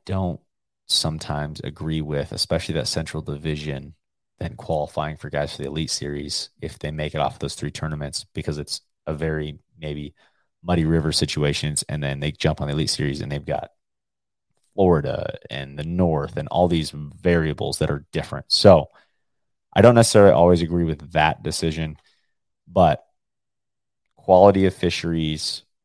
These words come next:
I think they're close. I would put a notch on the Toyota Series as, generally speaking, they're gonna go to a little bit nicer places, hopefully during better times.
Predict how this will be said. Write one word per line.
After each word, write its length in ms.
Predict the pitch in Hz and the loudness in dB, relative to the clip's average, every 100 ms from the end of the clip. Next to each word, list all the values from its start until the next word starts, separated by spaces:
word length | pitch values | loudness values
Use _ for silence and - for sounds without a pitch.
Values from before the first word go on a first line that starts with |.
| _ _ | _ _
I 100 | 90 | -12
think 360 | - 87 78 _ | -10 -10 -10 _
they're 200 | 73 73 | -6 -6
close. 680 | - - 98 95 92 - - | -10 2 4 4 2 -6 -6
I 160 | - 85 | -2 0
would 220 | 85 78 | -2 -4
put 180 | - - | -8 -8
a 80 | 76 | -10
notch 800 | 76 78 76 76 - - - - _ | -8 -6 -4 -6 -8 -12 -14 -16 _
on 100 | 78 | -12
the 80 | 78 | -12
Toyota 420 | - 80 78 73 | -10 -6 -4 -4
Series 540 | - 80 78 73 76 - | -6 -8 -8 -8 -12 -12
as, 680 | - 73 76 69 71 - - _ _ _ _ _ _ _ _ _ _ _ _ _ _ | -4 0 0 -2 -4 -6 -8 _ _ _ _ _ _ _ _ _ _ _ _ _ _
generally 540 | - 98 87 85 80 | -6 -2 -2 -2 -6
speaking, 500 | 78 - 80 - 80 | -6 -6 -8 -10 -12
they're 140 | 78 78 | -10 -10
gonna 240 | 78 73 - | -10 -12 -10
go 220 | 71 71 | -8 -8
to 460 | - - 78 73 73 _ - | -10 -10 -10 -10 -14 _ -8
a 60 | |
little 200 | 80 78 | -4 -4
bit 140 | 71 65 | -6 -10
nicer 460 | 71 71 - 76 - _ _ | -8 -8 -8 -10 -12 _ _
places, 640 | - 69 73 76 71 - - _ _ | -12 -8 -6 -6 -10 -12 -16 _ _
hopefully 380 | - 90 - 78 | -2 -2 -2 -6
during 200 | 71 71 | -8 -10
better 240 | - 67 | -10 -10
times. 500 | - 73 73 - - | -12 -12 -12 -12 -18